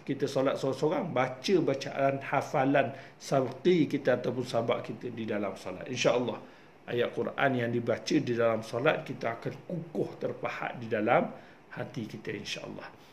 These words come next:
Baik, yang ke-, yang keempat, nah, kewajipan ataupun rukun kita sepanjang kita berada di Akmal ini, rukun yang keempat ante-, adalah bacaan manzil. Manzil ni ustaz nak pesan sangat-sangat.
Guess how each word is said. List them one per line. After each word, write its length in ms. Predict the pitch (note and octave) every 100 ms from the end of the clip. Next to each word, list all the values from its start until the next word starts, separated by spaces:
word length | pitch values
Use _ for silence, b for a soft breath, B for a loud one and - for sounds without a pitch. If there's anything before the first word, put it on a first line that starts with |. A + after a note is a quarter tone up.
| B
Baik, 480 | C#3 B2+ - - -
yang 160 | F3 E3 -
ke-, 320 | G#3 B3 - - - - - - - - - - - - B B B
yang 160 | F3+ F#3
keempat, 640 | F3+ F3 E3 C3+ - - - - - - -
nah, 240 | B2 G#2 G#2
kewajipan 720 | C3+ C3+ A#2+ B2+ D3 C3 A#2
ataupun 320 | - A#2+ B2
rukun 520 | B2 C3+ - - E3 -
kita 320 | C#3 C3 B2+
sepanjang 480 | - B2 C3+ C#3 B2
kita 240 | A#2+ A2+
berada 400 | A#2+ - B2 B2
di 140 | A#2
Akmal 420 | A2+ - C3+ B2+ A2+
ini, 260 | C#3 G3 E3+
rukun 320 | C3 C3 A#2+
yang 160 | A2+ A2
keempat 440 | G#2+ A#2 B2 B2+ -
ante-, 420 | A#2 A#2+ A#2 A2+ -
adalah 400 | B2 A#2+ D#3+ A#3 B B B -
bacaan 640 | B2 A#2+ A2+ C#3+ G3+ D#4+ - - - - - - -
manzil. 560 | G#2 G#2+ G#2 G#2+ F#2+ F2+ B2
Manzil 480 | C#3+ F3 F3 G3+ D#3+
ni 160 | C#3+ C3 B2+
ustaz 240 | - C#3
nak 220 | B2+ B2 B2+
pesan 320 | - B2 G#2+
sangat-sangat. 500 | A2 G#2 - B2